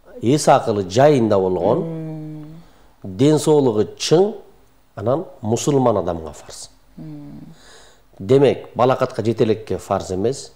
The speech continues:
Speaker 1: акыл эси жайында болбогон адамга да фарз эмес,
Speaker 2: Мм.
Speaker 1: э, ошондой эле, э, оорулуу адамга да милдеттүү эмес, анан мусулман болбосо ага да милдеттүү эмес.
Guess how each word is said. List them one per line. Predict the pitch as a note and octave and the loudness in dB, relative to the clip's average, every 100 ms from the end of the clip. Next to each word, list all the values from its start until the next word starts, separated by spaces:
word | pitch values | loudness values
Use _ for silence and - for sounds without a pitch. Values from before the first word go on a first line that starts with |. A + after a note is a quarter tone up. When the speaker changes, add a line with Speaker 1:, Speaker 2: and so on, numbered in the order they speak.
| _ _ _ _ | _ _ _ _
Speaker 1:
акыл | - A2 C3+ | -6 -2 2
эси | C3 B2 | 0 0
жайында | B2 C3 B2+ A#2+ | 2 4 4 2
болбогон | G2+ B2 C#3 C3 | 2 2 4 4
адамга | A#2+ A2 G2 F#2 | 4 2 2 -2
да | |
фарз | F#2 G2+ G#2 | -2 -4 -2
эмес, | B2 D3 E3+ - | 0 0 -2 -8
Speaker 2:
Мм. | - - - - - _ | -16 -18 -20 -20 -20 _
Speaker 1:
э, | - F#2+ F#2 F#2 F#2 | -6 -4 -4 -4 -2
ошондой | F#2+ - B2 B2 B2 | -2 0 0 2 2
эле, | C3+ E3+ F#3 - - | 4 2 0 -8 -14
э, | G#2 F#2+ | -8 -6
оорулуу | G2+ A#2 C3+ D#3 D#3+ F3 C#3 | -2 4 6 6 6 4 4
адамга | G#2 G#2+ G2 F#2 | 4 2 0 -2
да | E2+ - - _ _ _ - | -4 -6 -18 _ _ _ -10
милдеттүү | G2 G2+ G2 B2+ | -4 -4 -2 0
эмес, | B2+ F#3 - - _ _ _ | 0 0 -6 -18 _ _ _
анан | F#2+ A2 D3 | -4 -4 -4
мусулман | G#2 - G#2+ B2 | -6 -4 0 0
болбосо | A#2 B2+ D3 C3 | 2 -2 -2 -4
ага | F2+ | -6
да | F2 | -8
милдеттүү | E2+ E2 - - | -10 -12 -14 -18
эмес. | E2 - | -18 -20